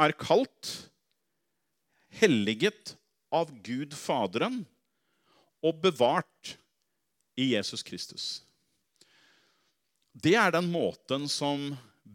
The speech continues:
Bibelen beskriver deg på.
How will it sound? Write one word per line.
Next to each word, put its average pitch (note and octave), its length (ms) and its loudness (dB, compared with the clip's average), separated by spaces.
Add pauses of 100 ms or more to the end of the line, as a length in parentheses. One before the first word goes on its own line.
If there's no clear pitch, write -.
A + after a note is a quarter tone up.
(120)
Bibelen A#2+ 720 -8 (340)
beskriver A2+ 960 -2
deg A2+ 220 -2
på. - 160 -10